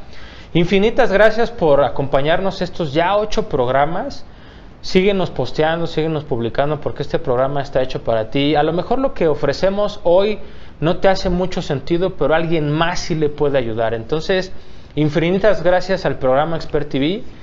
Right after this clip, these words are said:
infinitas gracias a la oportunidad del canal de podernos abrir espacio para ti y para todos ustedes. La intención es que puedas tú ir aprendiendo de la comunidad que hemos traído en estos, eh, doce, quince panelistas que hemos traído y compartido para ti,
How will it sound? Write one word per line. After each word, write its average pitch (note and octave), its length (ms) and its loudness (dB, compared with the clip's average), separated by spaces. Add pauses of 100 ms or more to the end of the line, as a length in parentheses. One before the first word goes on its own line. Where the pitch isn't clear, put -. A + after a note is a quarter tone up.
(280)
infinitas C#3+ 500 0
gracias C#3+ 420 0
a A2+ 280 2
la A2+ 120 0
oportunidad A#2+ 640 -2
del C#3+ 140 -2
canal B2 320 -2
de C3+ 80 -4
podernos B2+ 480 -2
abrir A#2 200 -2
espacio B2+ 520 -2
para A2 260 -2
ti B2 100 -6
y B2 40 -4
para A#2 240 -4
todos A2+ 240 -6
ustedes. D3 520 0 (500)
La C3 120 4
intención D3 460 2
es D#3+ 100 -2
que D3 800 2
puedas D#3 400 2
tú E3 400 0 (600)
ir F3+ 200 4
aprendiendo D3+ 720 4
de C#3 140 4
la A#2+ 160 2
comunidad B2 640 0
que D3+ 140 2
hemos D3 280 -2
traído C#3 560 2
en C#3 100 -2
estos, D3+ 540 -2
eh, A2+ 640 -2
doce, D3 520 0
quince D3 360 -2
panelistas B2+ 640 -2
que - 80 -2
hemos C3+ 240 -4
traído B2 320 0
y C3 60 -2
compartido B2+ 520 -4
para A#2 260 -2
ti, D#3 240 -2